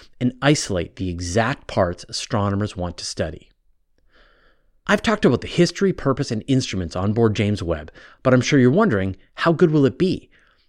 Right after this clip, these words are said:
What will it allow astronomers to do that they couldn't already do with Hubble? Will it be worth billions of dollars and decades of work? We'll get to that in a second, but first I'd like to thank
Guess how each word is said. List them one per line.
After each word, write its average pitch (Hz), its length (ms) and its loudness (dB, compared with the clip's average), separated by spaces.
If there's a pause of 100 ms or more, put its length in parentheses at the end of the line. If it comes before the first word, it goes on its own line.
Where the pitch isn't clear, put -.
What 185 160 6
will 269 120 4
it 262 60 4
allow 202 300 2
astronomers 147 580 2
to - 100 -6
do 117 340 4
that 95 140 -4
they 117 100 0
couldn't 160 360 0
already 123 360 0
do 98 200 -4
with 95 140 -4
Hubble? - 480 -2 (360)
Will 165 140 8
it 202 60 8
be 190 100 4
worth 151 400 4
billions 135 400 6
of 117 80 0
dollars 120 360 2
and 101 120 -2
decades 113 360 0
of 98 120 -4
work? 127 360 0 (440)
We'll 170 120 -2
get 196 120 4
to 180 60 -2
that 185 140 6
in 165 80 6
a 147 40 4
second, 98 280 -2
but 80 220 -6
first 170 240 0
I'd 92 60 -2
like 90 120 -8
to 90 80 -12
thank 147 380 -6